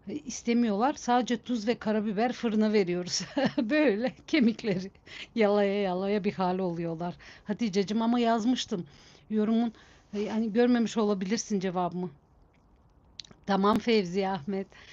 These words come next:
Mehmet kardeşine selam söylerim. O uzanmıştı biraz. Ben de çıktım. Şimdi gidince bu akşam iş onu bekler, <laughs> sucuk dolduracak. Öyle aman zaman değil ama ablam için üç kilo kıymadan ne kadar olursa.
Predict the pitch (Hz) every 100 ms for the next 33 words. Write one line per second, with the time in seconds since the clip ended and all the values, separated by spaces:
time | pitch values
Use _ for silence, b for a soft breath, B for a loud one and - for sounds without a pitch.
0 | B - 196 202 - 202 175 185 214 214
1 | 214 196 196 202 - 208 190 202 254 B
2 | B B B - 240 233 233 226 247 -
3 | - 185 208 254 - - _ _ _ -
4 | 220 190 202 - 247 - 247 - _ -
5 | - - 208 175 170 185 220 208 269 214
6 | 190 190 220 240 240 208 202 202 202 202
7 | - 220 202 185 247 214 247 - 254 -
8 | - - - B B - 320 262 247 262
9 | 262 254 240 233 302 247 190 196 202 185
10 | 196 208 - - b b b - 277 -
11 | 208 165 139 - _ - 247 185 160 156
12 | 220 - b b b b 254 - 180 196
13 | 190 175 185 - 156